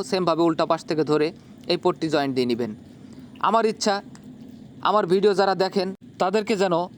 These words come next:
আর কারো কাছ থেকে দেখিয়ে না নিতে হয়, যেন অন্তত লেডিস কাজটা আমি আপনাদের শিখাবো এই অনলাইনের মাধ্যমে। অবশ্যই আমার ভিডিওগুলো আপনারা সুন্দর মতো দেখবেন এবং বাসায় বসে চেষ্টা করবেন, তাহলে কিন্তু সম্ভব আপনি এরকম সুন্দর সুন্দর ড্রেসগুলো তৈরি করবেন।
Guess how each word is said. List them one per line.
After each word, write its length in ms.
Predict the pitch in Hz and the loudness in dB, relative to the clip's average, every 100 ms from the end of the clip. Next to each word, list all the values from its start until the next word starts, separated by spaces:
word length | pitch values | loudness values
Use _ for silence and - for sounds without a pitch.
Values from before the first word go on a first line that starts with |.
| - 180 | -4 -2
আর 80 | 202 | 0
কারো 160 | 208 208 | -2 0
কাছ 160 | 208 196 - | -2 -2 -2
থেকে 200 | 180 185 185 - 147 | 0 -2 -2 -10 -2
দেখিয়ে 240 | 180 196 202 | 0 2 2
না 60 | 185 | 0
নিতে 220 | 175 160 170 | 0 0 0
হয়, 180 | 160 170 - - - - - 165 | 0 -2 -6 -18 -20 -18 -4 0
যেন 140 | 214 214 | 2 2
অন্তত 220 | 208 208 226 208 | 2 0 0 2
লেডিস 240 | 214 233 - | 0 0 0
কাজটা 240 | 220 - 208 | -2 0 -2
আমি 100 | 202 | 0
আপনাদের 340 | 196 185 180 170 | 0 0 0 -2
শিখাবো 300 | 180 170 165 170 - - | -2 0 0 -2 -2 0
এই 80 | 202 196 | 2 2
অনলাইনের 360 | 190 190 180 160 | 2 0 0 0
মাধ্যমে। 380 | 143 135 120 107 - - | 0 -2 -4 -6 -12 -2
অবশ্যই 380 | 170 208 226 220 | 0 0 2 2
আমার 140 | 208 165 | 2 0
ভিডিওগুলো 360 | 170 190 180 196 | 2 2 4 2
আপনারা 240 | 175 180 175 | 2 0 0
সুন্দর 280 | 175 170 160 | 0 0 2
মতো 120 | 165 | 0
দেখবেন 380 | 156 175 165 170 175 - - - - | 2 0 2 0 -2 -14 -20 -10 -2
এবং 120 | 202 214 180 | 0 2 0
বাসায় 240 | 175 196 | 0 0
বসে 160 | 175 170 - | 0 -2 -2
চেষ্টা 200 | 180 190 | -2 -2
করবেন, 320 | 165 151 160 165 | -2 -2 -4 -4
তাহলে 240 | 185 185 185 | -2 0 -2
কিন্তু 200 | 185 175 - | -2 -2 -2
সম্ভব 260 | 185 165 165 - - - - 175 | 0 0 -2 -12 -20 -20 -6 -4
আপনি 220 | 175 190 202 - 196 | -2 -2 -4 -2 -2
এরকম 220 | 185 185 | 0 -2
সুন্দর 280 | - 196 180 | 0 0 0
সুন্দর 200 | 190 185 170 | 2 2 2
ড্রেসগুলো 360 | 170 151 175 160 | 0 0 0 2
তৈরি 160 | 156 131 | 0 2
করবেন। 260 | 135 123 | 0 0